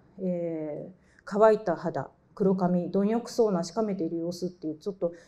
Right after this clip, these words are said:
表情がある、つまりもう一般の人は表情さえなくなっているところに、彼はすごくビビッドな、あの、こう、活発な感じのイメージがつけられているんですが、そういうふうに一人の人物を、の中にも複雑な性格が入っているよ、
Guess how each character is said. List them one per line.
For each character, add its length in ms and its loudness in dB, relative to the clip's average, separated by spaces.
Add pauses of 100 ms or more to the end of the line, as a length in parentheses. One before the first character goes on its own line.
(120)
表 220 6
情 140 6
が 80 4
あ 40 6
る、 100 -2
つ 100 -6
ま 120 -2
り 220 -4
も 500 0
う 60 -4
一 100 -4
般 100 4
の 80 2
人 120 -2
は 100 -4
表 180 4
情 120 4
さ 200 -2
え 40 0
な 160 -2
く 100 -4
な 120 -4
っ 60 -10
て 80 -8
い 40 -4
る 60 -8
と 100 -10
こ 140 -6
ろ 80 -2
に、 200 -4 (240)
彼 200 8
は 100 4
す 140 -4
ご 120 2
く 120 4
ビ 100 -2
ビ 180 0
ッ 40 -12
ド 100 -8
な、 220 -10 (160)
あ 80 -4
の、 460 -8 (420)
こ 240 0
う、 20 -20 (220)
活 240 -6
発 220 2
な 120 2
感 240 -4
じ 80 -2
の 80 -6
イ 60 -6
メ 140 2
ー 40 -2
ジ 100 -2
が 120 -2
つ 80 -10
け 100 -4
ら 100 -4
れ 80 -8
て 80 -10
い 40 -8
る 80 -12
ん 40 -10
で 60 -10
す 100 -18
が、 180 -2 (300)
そ 100 -4
う 60 -4
い 60 -2
う 60 2
ふ 60 0
う 60 2
に 80 -2
一 180 0
人 120 4
の 140 2
人 180 -2
物 240 -4
を、 320 2
の 100 -4
中 240 0
に 140 4
も 160 4
複 240 -4
雑 220 0
な 200 2
性 220 -4
格 260 0
が 120 0
入 180 -2
っ 20 -8
て 140 -2
い 40 2
る 80 -2
よ、 160 -4